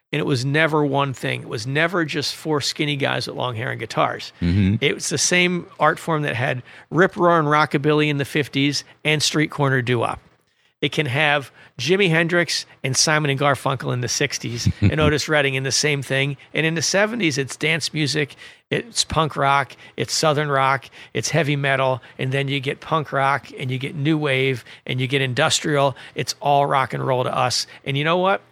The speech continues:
Speaker 1: One of the reasons that, um, probably that question comes up is hip hop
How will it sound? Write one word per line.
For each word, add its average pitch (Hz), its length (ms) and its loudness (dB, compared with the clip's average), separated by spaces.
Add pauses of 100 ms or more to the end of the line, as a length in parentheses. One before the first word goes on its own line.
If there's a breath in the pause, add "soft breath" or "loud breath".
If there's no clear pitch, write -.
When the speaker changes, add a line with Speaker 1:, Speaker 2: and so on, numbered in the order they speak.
(100)
Speaker 1:
One 156 340 -2
of 156 60 0
the 156 100 2
reasons 165 400 2
that, 147 200 -2 (320 loud breath)
um, 135 340 -2 (300)
probably 190 300 4
that 160 160 0
question 165 400 -2
comes 156 260 -2
up 180 220 2
is 143 200 -2
hip - 320 -4
hop 175 280 0